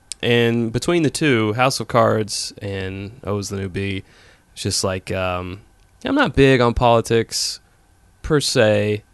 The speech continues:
Uh, I'm sure it's an excellent show. I do love Kevin Spacey,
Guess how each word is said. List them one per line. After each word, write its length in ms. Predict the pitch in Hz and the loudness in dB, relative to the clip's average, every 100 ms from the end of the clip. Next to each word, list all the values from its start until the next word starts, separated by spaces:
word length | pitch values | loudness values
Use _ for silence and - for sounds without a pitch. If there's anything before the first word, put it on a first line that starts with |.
| - | -8
Uh, 300 | 107 104 104 | -4 -2 -4
I'm 60 | |
sure 160 | 107 131 | -2 -2
it's 100 | 120 | -2
an 80 | - | -4
excellent 340 | 110 - 104 | -6 -6 -6
show. 480 | - - 98 98 101 | -6 -4 -4 -4 -4
I 80 | - | -4
do 160 | 110 113 | -2 -2
love 160 | 101 | -2
Kevin 240 | - 98 95 | -6 -10 -10
Spacey, 680 | - 98 95 98 95 98 | -8 -8 -8 -8 -8 -10